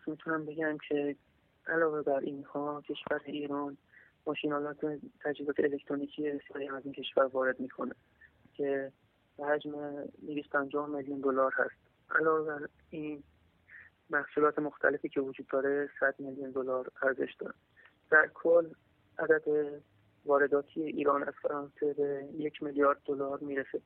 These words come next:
و در سالهای مختلف این عدد تغییر کرده. در گذشته، در ده سال گذشته، حجم واردات ایران به دو میلیارد دلار از این کشور می‌رسیده، اما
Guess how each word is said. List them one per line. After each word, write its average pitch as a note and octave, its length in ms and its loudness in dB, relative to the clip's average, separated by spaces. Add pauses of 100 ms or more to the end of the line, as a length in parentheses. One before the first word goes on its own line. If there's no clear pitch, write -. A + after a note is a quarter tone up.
(140)
و C#3+ 200 6
در C#3 260 0 (540)
سالهای D#3 320 2
مختلف D3 680 -6 (560)
این D3 280 -8
عدد C#3+ 220 4 (120)
تغییر C#3+ 320 0
کرده. - 340 -2 (280)
در D#3+ 140 2
گذشته، D#3+ 760 0 (420)
در D3+ 280 -2 (100)
ده D3+ 300 2
سال D3 260 0
گذشته، C#3+ 600 -4 (1700)
حجم D#3 360 2
واردات D3 460 2
ایران C#3+ 680 -4 (440)
به C#3+ 140 0
دو D3 160 0
میلیارد C#3+ 420 2
دلار C#3+ 380 4
از D3 100 -4
این C#3+ 100 -8
کشور C#3+ 440 -4
می‌رسیده، D3 580 -6
اما D3+ 320 -6